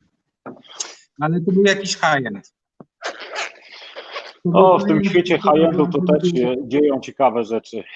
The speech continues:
Speaker 2: cały czas. Zamieszanie jest jak sto pięćdziesiąt. No, ale powiem wam szczerze, ja, no, nie wiem, czy bym wydał dwa tysiące dolarów na przykład na, na, na boksa, ale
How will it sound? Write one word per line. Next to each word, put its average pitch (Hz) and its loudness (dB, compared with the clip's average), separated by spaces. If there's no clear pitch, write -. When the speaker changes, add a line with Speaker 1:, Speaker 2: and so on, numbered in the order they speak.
Speaker 2:
cały 120 -2
czas. - -4
Zamieszanie 139 2
jest 131 4
jak 120 -2
sto - -2
pięćdziesiąt. 123 -4
No, 196 2
ale 247 4
powiem 262 4
wam 254 4
szczerze, 247 -2
ja, 240 2
no, 226 -2
nie 180 4
wiem, 131 4
czy 131 0
bym 131 4
wydał 123 4
dwa 127 4
tysiące 127 0
dolarów 113 4
na 107 -8
przykład - -6
na, 107 -4
na, 110 -6
na 113 0
boksa, 98 -6
ale 196 -4